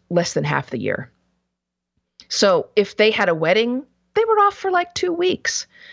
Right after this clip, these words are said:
If you bring in the harvest, you worked really, really hard for however long it took you to bring in the harvest, and then you partied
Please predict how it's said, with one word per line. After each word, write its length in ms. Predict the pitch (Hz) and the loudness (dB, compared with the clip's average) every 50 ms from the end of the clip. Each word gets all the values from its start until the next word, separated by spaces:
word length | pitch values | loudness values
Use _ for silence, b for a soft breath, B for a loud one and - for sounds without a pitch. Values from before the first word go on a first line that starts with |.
| B B B - | B B B 0
If 160 | - 269 - | 0 2 2
you 140 | 262 233 240 | 0 0 2
bring 260 | - 220 226 226 233 | 2 2 4 4 4
in 120 | 226 208 | 4 2
the 60 | 202 | 2
harvest, 520 | 180 160 160 160 170 208 254 277 262 - - | 2 2 2 2 4 4 2 0 0 0 -2
you 80 | 214 | 2
worked 200 | 190 185 175 - | 2 2 0 0
really, 400 | 165 143 139 147 160 170 175 190 | -4 -6 -4 -2 0 2 2 2
really 220 | 185 185 190 185 180 | 4 4 2 2 2
hard 380 | 170 - 170 175 196 226 220 | 0 2 2 2 2 0 0
for 100 | - 185 | -2 -4
however 420 | 156 165 160 147 143 147 151 175 180 | -2 0 0 0 2 2 2 2 2
long 200 | 175 170 175 175 | 4 2 2 0
it 100 | - - | -2 -4
took 220 | - 175 170 - | -4 -4 -2 -2
you 40 | 165 | -2
to 60 | 160 | -2
bring 200 | 160 165 156 156 | 0 0 0 0
in 100 | 156 151 | 0 -2
the 60 | 156 | 0
harvest, 380 | 151 143 143 170 202 214 208 - - _ - | 0 0 0 0 0 -2 -4 -6 -8 _ 0
and 180 | 277 285 285 | 0 2 2
then 200 | 330 359 381 392 | 2 2 0 0
you 120 | 370 339 285 | 0 -2 -2
partied 680 | - - - 285 294 370 381 294 160 131 147 202 233 | -2 -4 -2 2 2 4 4 2 2 0 0 -2 -4